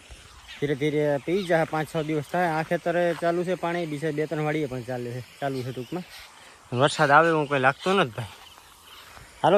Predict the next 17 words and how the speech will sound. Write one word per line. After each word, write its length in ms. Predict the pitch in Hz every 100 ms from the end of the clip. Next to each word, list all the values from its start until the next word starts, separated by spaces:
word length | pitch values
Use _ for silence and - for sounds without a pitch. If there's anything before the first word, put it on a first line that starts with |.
| 175
એક 100 | 180
એક 100 | 202 -
પાણી 180 | 190 196
તો 60 |
આપણે 160 | 196 185
સોંપડી 380 | 165 185 202 202
દઈએ 120 | 214 165
પછી 220 | 170 160
શું 120 | 170 175
થાય 180 | 165 147
એ 20 |
જોઈએ. 280 | 143 185 147 - - - - -
તો 40 | 160
ભાઈ 180 | 180 170
અત્યારે 280 | 196 196 190
અમારે 180 | 190 170
ભેહું 220 | 156 160